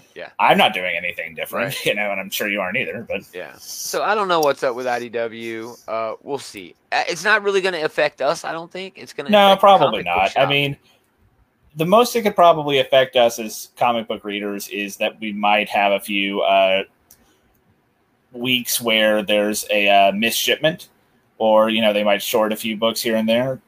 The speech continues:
Speaker 2: But
Speaker 1: Yeah.
Speaker 2: kinda like with D C, right, where there's gonna be these, uh, growing pains
Speaker 1: Yeah.
Speaker 2: as they start
Speaker 1: Without a
Speaker 2: to,
Speaker 1: doubt.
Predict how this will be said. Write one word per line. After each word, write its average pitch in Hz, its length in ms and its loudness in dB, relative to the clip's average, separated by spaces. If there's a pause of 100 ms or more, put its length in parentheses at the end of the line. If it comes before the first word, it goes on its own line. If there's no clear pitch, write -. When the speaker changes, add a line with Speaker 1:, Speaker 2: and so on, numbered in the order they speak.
(120)
Speaker 2:
But 135 300 4
Speaker 1:
Yeah. - 180 -20
Speaker 2:
kinda 214 200 4
like 202 160 4
with 160 100 0
D 151 140 2
C, 123 240 -2
right, 101 340 0
where 110 140 -6
there's 104 160 -8
gonna 113 180 -4
be 110 120 -4
these, 104 300 -6
uh, 95 260 -2
growing 113 360 6
pains 73 640 -12
Speaker 1:
Yeah. 78 220 -14 (160)
Speaker 2:
as 113 200 -4
they 107 140 -2
start 117 200 0
Speaker 1:
Without 101 160 -2
a 98 60 -4
Speaker 2:
to, 92 40 -10
Speaker 1:
doubt. 87 320 -12